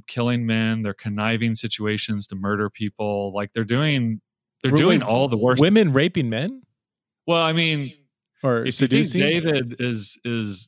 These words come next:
Speaker 1: raping Bathsheba, which a lot of people do, um, then you have to say Lot's daughters roofied him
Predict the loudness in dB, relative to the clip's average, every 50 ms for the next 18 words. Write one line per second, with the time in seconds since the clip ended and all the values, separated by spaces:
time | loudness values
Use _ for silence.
0 | _ _ _ -18 -6 -4 -2 -2 -2 -2 -4 -4 -2 -2 -2 -2 0 -2 -2 0
1 | 0 -2 -2 -2 -2 -4 -2 -4 -4 -6 -8 -8 -6 -4 -4 -4 -6 -6 -8 -10
2 | -10 -10 -10 -8 -8 -8 -6 -6 -6 -6 -6 -8 -8 _ _ _ _ _ _ _
3 | _ _ -2 -2 0 0 0 -2 -2 -6 -8 -12 _ _ _ _ _ _ -10 -4
4 | -2 0 0 0 0 -2 -2 -4 -6 -6 -4 -2 -2 0 -2 -2 -4 -4 -2 0
5 | 0 2 2 2 2 0 0 -4 -6 -4 -2 0 0 0 0 0 -2 -2 -4 -8
6 | -8 -4 -2 0 0 0 -2 -4 -4 -2 -4 -2 -2 -2 -4 -6 -8 -10 -12